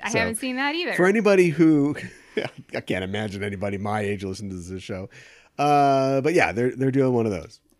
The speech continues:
Speaker 1: Okay. H-, how is the babysitter dead again? Like a different babysitter?
Speaker 2: Um, it's gonna be a crossover with Adventures in Babysitting, but this time,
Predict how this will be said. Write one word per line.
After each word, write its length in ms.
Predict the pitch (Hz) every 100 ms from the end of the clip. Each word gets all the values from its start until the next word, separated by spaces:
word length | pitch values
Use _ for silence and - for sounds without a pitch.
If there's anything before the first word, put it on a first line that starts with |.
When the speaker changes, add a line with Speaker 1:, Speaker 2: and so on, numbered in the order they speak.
| 175
Speaker 1:
Okay. 460 | 175 202 185 190 _ _
H-, 60 | -
how 320 | 202 202 226
is 140 | 233 214
the 80 |
babysitter 520 | 214 214 214 220 208 190
dead 160 | 196
again? 460 | 185 190 190 147 143
Like 140 | 147 156
a 60 |
different 260 | 165 165 170
babysitter? 580 | 165 180 185 226 226 226 _ _ _ _ -
Speaker 2:
Um, 500 | 156 151 143 139 131 - 139
it's 140 | 143
gonna 160 | - 165
be 100 | 147
a 60 | 127
crossover 600 | 180 196 - 143 120 113
with 180 | 113
Adventures 400 | 113 110 117 107
in 100 | 95
Babysitting, 800 | 101 170 143 107 101 92 87 87 - - _
but 180 | 117 104
this 200 | 185 196
time, 560 | - 131 113 104 104